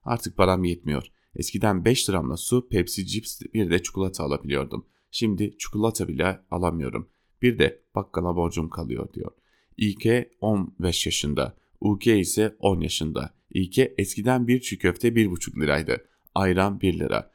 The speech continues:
Şimdi çiğ köfte beş, ayran yedi lira. Eskiden beş liraya kardeşime de kendime de çiğ köfte alabiliyordum. Şimdi alamıyorum. Alırsam da yarı yarıya bölüşüyoruz."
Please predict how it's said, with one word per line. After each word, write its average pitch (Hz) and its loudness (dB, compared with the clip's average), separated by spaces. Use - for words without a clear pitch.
Şimdi 90 0
çiğ - -6
köfte 78 -2
beş, 101 0
ayran 82 2
yedi 82 -2
lira. 65 -4
Eskiden 104 2
beş 131 4
liraya 85 2
kardeşime 95 2
de 87 0
kendime 90 2
de 95 0
çiğ - -6
köfte 87 0
alabiliyordum. 76 0
Şimdi 123 0
alamıyorum. 85 -2
Alırsam 95 2
da 104 4
yarı 180 2
yarıya 98 4
bölüşüyoruz." - -2